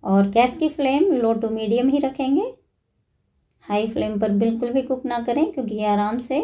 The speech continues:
बहुत अच्छे से सिकते हैं, वरना अंदर से कच्चे रह जाएंगे हाई फ्लेम पे होने से। और इसको हम ढककर कुक करेंगे। गोल्डन ब्राउन होने तक हम इन्हें नीचे से सेकेंगे।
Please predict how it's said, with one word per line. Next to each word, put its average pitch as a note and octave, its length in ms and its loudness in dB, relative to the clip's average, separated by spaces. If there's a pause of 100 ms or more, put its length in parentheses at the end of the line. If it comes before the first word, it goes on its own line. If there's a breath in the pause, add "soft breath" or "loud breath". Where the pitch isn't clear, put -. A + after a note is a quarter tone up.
बहुत G#3 380 -2
अच्छे G3+ 280 -4
से D#4 220 -2
सिकते - 400 -8
हैं, A#3 220 -2 (500)
वरना A3 220 -2
अंदर G#3+ 220 0
से G#3 140 0
कच्चे A#3 320 2
रह B3+ 160 2
जाएंगे B3+ 320 0 (400)
हाई G#3+ 160 -2
फ्लेम A3+ 320 -2
पे B3+ 60 0
होने A#3+ 260 0
से। D#4 180 2 (380 loud breath)
और G3 100 0
इसको G3+ 280 0
हम C#4 240 2
ढककर A3 420 -2
कुक G#3 280 -6
करेंगे। A3 380 -2 (800)
गोल्डन C#4 440 4
ब्राउन A3+ 260 2
होने A3 280 -4
तक D#4+ 260 -4
हम A3+ 220 -4
इन्हें A#3+ 280 2 (1160)
नीचे G3+ 340 0
से C4 220 2 (440)
सेकेंगे। A3 560 -2